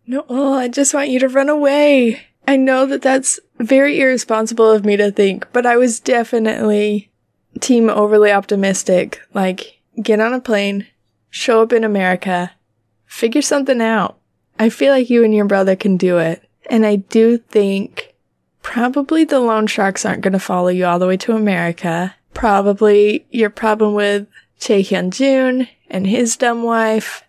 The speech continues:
are not gonna follow you all the way to America. Like, at this point, your life is so wrecked that just, like, starting over doesn't seem like that bad an idea.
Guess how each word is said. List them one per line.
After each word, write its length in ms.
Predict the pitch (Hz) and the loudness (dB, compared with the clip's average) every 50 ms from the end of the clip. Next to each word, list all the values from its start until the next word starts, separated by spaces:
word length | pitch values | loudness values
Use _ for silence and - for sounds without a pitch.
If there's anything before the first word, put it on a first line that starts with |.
| _ | _
are 100 | - 202 | -2 0
not 240 | 196 190 185 180 180 | 0 0 0 -2 -2
gonna 180 | - 190 185 185 | -2 -2 -4 -4
follow 260 | - - 185 180 180 | -4 -4 -4 -2 -2
you 160 | 180 185 185 | 0 0 0
all 120 | 180 175 175 | 0 0 0
the 60 | 180 | 0
way 100 | 185 185 | -2 -2
to 160 | 180 - 202 | -2 -2 -4
America. 640 | 190 185 180 175 170 170 165 - - - - 190 - _ | -2 -2 -4 -4 -6 -8 -10 -10 -10 -10 -10 -12 -12 _
Like, 360 | - 220 214 220 226 - - - _ _ _ _ _ _ _ _ _ | -4 -4 -4 -4 -4 -8 -16 -20 _ _ _ _ _ _ _ _ _
at 140 | 262 262 - | -4 -2 0
this 200 | 320 339 339 - | 0 0 0 -2
point, 220 | - - 370 339 | -2 -2 -2 0
your 120 | 311 302 285 | 2 2 2
life 240 | 262 226 226 226 - | 2 2 0 0 0
is 120 | 240 220 | 0 0
so 160 | - 233 214 208 | 2 2 0 0
wrecked 460 | 196 196 190 202 240 - - - - | 0 0 0 0 -2 -4 -10 -6 -4
that 160 | 226 202 214 | -4 -4 0
just, 220 | - 220 214 - | 0 0 0 2
like, 180 | 226 208 190 - | -2 -2 -2 -2
starting 580 | - - - - - 220 202 208 214 220 214 202 | -4 -4 -4 -2 0 0 2 2 2 2 2 2
over 320 | 202 208 220 254 285 294 | 0 2 2 2 2 2
doesn't 400 | 269 302 302 311 311 349 349 320 | 2 2 2 2 4 2 2 0
seem 540 | - - - 285 294 294 294 285 277 - - _ _ _ | -2 -2 0 0 0 0 0 -2 -2 -4 -8 _ _ _
like 260 | 277 262 254 247 - | -4 -4 -4 -4 -2
that 280 | - 233 226 220 - - _ _ _ _ - | -2 0 0 0 -2 -6 _ _ _ _ -8
bad 300 | 226 226 208 202 202 196 | -4 0 0 2 2 2
an 120 | 202 190 185 | 0 0 0
idea. 580 | 185 180 170 - 175 170 165 170 - 180 - | -2 -4 -4 -2 -2 -2 -2 -2 -4 -6 -8